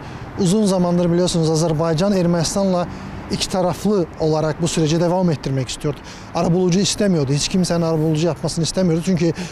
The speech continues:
arabulucu olduğu zaman onların da kendi çıkarları işin içine giriyor ve işin içinden çıkmaz hale geliyor. Dolayısıyla burada baş başa bir görüş gerçekleştirildi. Ama Almanya Başbakanı ayrıldı ve iki ülkenin lideri baş başa görüş gerçekleştirdi.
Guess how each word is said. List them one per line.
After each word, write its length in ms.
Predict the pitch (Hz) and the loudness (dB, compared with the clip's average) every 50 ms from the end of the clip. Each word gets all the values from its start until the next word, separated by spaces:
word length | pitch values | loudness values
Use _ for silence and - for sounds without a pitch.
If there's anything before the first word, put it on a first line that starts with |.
| - - - | -10 -6 -2
arabulucu 480 | 175 180 180 165 180 180 185 160 190 | -2 0 2 2 2 2 2 2 2
olduğu 240 | 190 185 180 180 190 | 2 2 2 2 2
zaman 280 | 165 185 180 185 202 208 | 2 0 0 2 2 2
onların 360 | 190 180 180 175 175 180 185 | 2 2 2 2 2 2 2
da 80 | 180 | 0
kendi 280 | 165 - 175 175 170 185 | 0 0 0 0 0 0
çıkarları 520 | - - - - 185 175 170 175 180 190 | 0 -2 -2 0 0 0 2 2 2 2
işin 240 | 196 - - 170 170 | 0 0 0 0 0
içine 220 | 156 - - 165 156 | 0 0 0 0 0
giriyor 260 | 165 190 202 220 240 233 - - - - - - - | 2 2 2 0 0 -2 -6 -14 -16 -16 -14 -6 -2
ve 260 | 175 196 208 233 247 | 0 2 2 2 2
işin 220 | 208 - - 196 | 0 2 2 2
içinden 260 | 190 - - 202 226 220 | 0 2 0 0 0 0
çıkmaz 360 | - - - 180 202 180 - | 0 0 0 0 0 0 0
hale 240 | 175 165 165 175 170 | 0 2 2 2 2
geliyor. 300 | 147 131 120 151 202 226 - - - - - - - - - - | 2 2 2 0 -2 -2 -4 -10 -16 -16 -18 -18 -18 -10 -2 0
Dolayısıyla 480 | 202 202 214 202 - 226 233 226 196 | 2 2 2 2 2 2 2 2 2
burada 400 | 185 220 247 226 190 185 190 226 233 - - - - - - - - - - - - - - - - | 2 2 2 2 2 2 2 0 -2 -6 -12 -18 -20 -20 -18 -18 -18 -18 -18 -18 -18 -18 -18 -6 -2
baş 200 | 208 208 180 - | 0 0 0 0
başa 220 | 208 175 214 226 | 0 0 2 2
bir 60 | 208 208 | 4 4
görüş 380 | 180 190 185 196 185 - - - - | 4 4 4 2 0 0 -4 -8 -6
gerçekleştirildi. 880 | - 170 151 127 - 143 127 - 131 123 - - - 135 127 131 143 | -2 -2 -2 0 0 -2 -2 -2 -4 -4 -4 -6 -6 -4 -4 -2 0
Ama 240 | 175 180 170 175 185 | 0 0 2 0 2
Almanya 420 | 175 175 170 175 185 185 185 180 160 | 2 2 2 2 2 2 2 2 2
Başbakanı 680 | 175 151 - - 170 - - 156 156 165 175 190 180 - - - - - - - - | 0 -2 -2 -4 -4 -2 -2 -2 0 0 0 0 -2 -4 -8 -14 -18 -18 -14 -6 -2
ayrıldı 500 | 156 170 170 170 180 185 185 196 254 262 | 0 2 2 4 4 4 4 2 2 2
ve 300 | 226 208 208 220 247 226 - 196 | 2 2 2 2 0 0 -2 -6
iki 180 | - - 220 | -2 0 2
ülkenin 380 | 214 190 170 - 185 180 175 185 | 2 2 2 0 0 2 2 2
lideri 260 | 202 190 190 180 220 | 2 2 2 2 2
baş 160 | 208 196 - | 0 0 0
başa 160 | - 196 160 202 | 0 0 2 2
görüş 260 | 202 185 180 170 - | 2 2 2 0 0
gerçekleştirdi. 760 | - 143 123 - - 131 - 143 131 - - 151 151 196 226 | -2 -4 -4 -4 -8 -8 -6 -8 -10 -8 -10 -6 -4 -4 -4